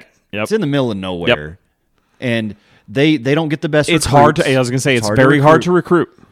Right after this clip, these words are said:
Speaker 1: for teams like that. And that's why, like, you know, Tech fans, you're four and what? What are they right now?
Speaker 2: Oh, man.
Speaker 1: Four and eight?
Speaker 2: I think they're around four wins.
Speaker 1: I think they only have that many. But it, it, it, it's hard when,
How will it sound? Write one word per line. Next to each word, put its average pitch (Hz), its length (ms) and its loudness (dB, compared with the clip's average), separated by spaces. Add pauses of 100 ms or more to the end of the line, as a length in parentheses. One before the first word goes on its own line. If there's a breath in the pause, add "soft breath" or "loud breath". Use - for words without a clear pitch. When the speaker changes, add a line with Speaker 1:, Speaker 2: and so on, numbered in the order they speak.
(160)
Speaker 1:
for - 180 -4
teams 131 300 -2
like 123 160 -2
that. 113 240 -2
And 127 100 -4
that's 123 160 -4
why, 135 140 0
like, 120 300 -4 (300 loud breath)
you - 60 -10
know, 117 120 -4
Tech 151 260 -4
fans, 123 420 -2 (340 soft breath)
you're 113 120 -8
four 127 340 -2
and 113 180 -4
what? 104 320 -4
What 110 140 -10
are 104 60 -6
they 95 120 -6
right 87 180 -6
now? 67 240 -14 (280)
Speaker 2:
Oh, 85 200 -14
man. 85 420 -14
Speaker 1:
Four 104 180 -8
and 95 140 -12
eight? 90 320 -12 (440)
Speaker 2:
I 92 140 -20
think 104 240 -14
they're 90 100 -12
around 80 280 -12
four 76 320 -16
wins. 73 500 -18 (480)
Speaker 1:
I 110 80 -20
think 101 240 -16
they 82 140 -10
only 80 180 -14
have 80 140 -16
that 73 100 -16
many. 71 240 -20 (480 soft breath)
But 139 180 -2
it, - 60 -6
it, 131 540 -2
it, 120 240 -6
it's 123 220 -6
hard 156 680 -6
when, 117 480 -6